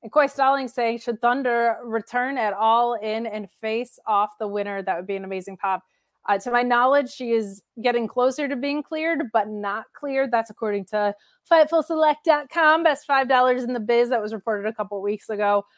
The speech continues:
I would love it, and Thunder Rosa should immediately come back in and feel important because she relinquished with the title. So whoever that's for, whoever that's against, I think she should feel extremely important on her return 'cause it's long awaited and she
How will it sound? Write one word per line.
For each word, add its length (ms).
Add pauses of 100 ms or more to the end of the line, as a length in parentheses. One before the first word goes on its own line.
(180)
I 100
would 100
love 220
it, 180 (120)
and 180
Thunder 260
Rosa 280
should 480 (520)
immediately 480
come 240
back 260
in 280
and 140
feel 200
important 400
because 260
she 200
relinquished 680
with 200 (140)
the 120
title. 360
So 320 (300)
whoever 260
that's 260
for, 240
whoever 240
that's 220
against, 540 (340)
I 140
think 420
she 220
should 200
feel 380 (400)
extremely 420
important 380
on 140
her 160
return 520
'cause 160
it's 180
long 280
awaited 460
and 220
she 480